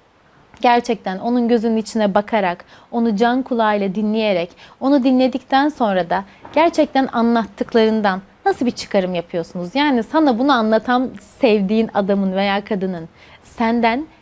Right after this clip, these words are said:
neye duymaya ihtiyacı var? Ben söyleyeyim, çoğunlukla anlaşılmak istiyoruz.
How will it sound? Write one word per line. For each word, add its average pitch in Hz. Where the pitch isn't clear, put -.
neye 262
duymaya 202
ihtiyacı 175
var? 160
Ben 277
söyleyeyim, 233
çoğunlukla 247
anlaşılmak 226
istiyoruz. -